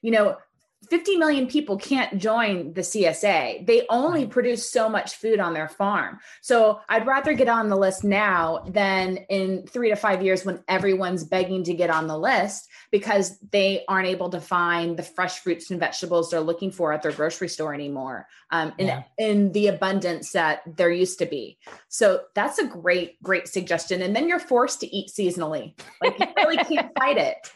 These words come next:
Speaker 1: And
Speaker 2: Nope.
Speaker 1: then you're forced to try new foods or new cooking techniques in the kitchen.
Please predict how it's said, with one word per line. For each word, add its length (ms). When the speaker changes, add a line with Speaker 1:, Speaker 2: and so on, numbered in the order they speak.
Speaker 1:
And 100
Speaker 2:
Nope. 220
Speaker 1:
then 80
you're 160
forced 480
to 100
try 680
new 300
foods 720
or 540
new 180
cooking 380
techniques 560
in 80
the 100
kitchen. 440